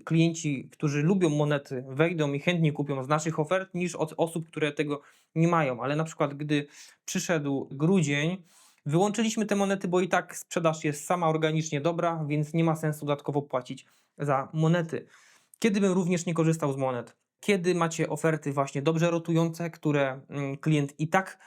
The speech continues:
wraca po nie co miesiąc, i tak je kupuje, więc dodatkowo płacenie za tą monetę jest, y, bez sensu. Z monet warto korzystać, kiedy wybijacie produkt. Ogólnie, kiedy wybijacie produkt, warto korzystać z każdej kampanii na Allegro, jaka jest, żeby maksymalnie,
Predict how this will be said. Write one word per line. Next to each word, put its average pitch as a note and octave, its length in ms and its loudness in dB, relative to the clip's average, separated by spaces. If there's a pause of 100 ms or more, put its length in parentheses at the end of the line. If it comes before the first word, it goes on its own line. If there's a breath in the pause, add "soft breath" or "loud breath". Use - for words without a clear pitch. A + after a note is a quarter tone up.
(160 loud breath)
wraca D#3 360 2
po D3 140 -2
nie C#3 140 -2
co E3 160 2
miesiąc, E3 520 0
i D#3+ 60 -6
tak F3 220 0
je D#3+ 60 2
kupuje, D#3 580 -4
więc D#3+ 360 -2 (120)
dodatkowo E3 600 0
płacenie E3+ 500 -2
za D3+ 140 0
tą D3+ 100 -4
monetę C#3+ 520 -2 (240)
jest, G#3+ 280 -4
y, - 60 -16 (420)
bez D#3 320 0
sensu. C#3 400 -2
Z E3 40 2
monet A#3 220 2
warto A3 280 2
korzystać, F#3 440 0
kiedy C3+ 200 -2
wybijacie D3+ 460 2
produkt. C#3+ 400 -2
Ogólnie, E3 320 0
kiedy D#3+ 180 2
wybijacie E3+ 400 0
produkt, D#3+ 340 0
warto F3 300 0
korzystać D#3 380 -2
z - 100 -6
każdej G3+ 360 0
kampanii D#3 400 0
na C#3+ 100 0
Allegro, C#3+ 280 0
jaka C#3 260 -4
jest, D3 200 -2
żeby C#3+ 180 -4
maksymalnie, E3+ 880 0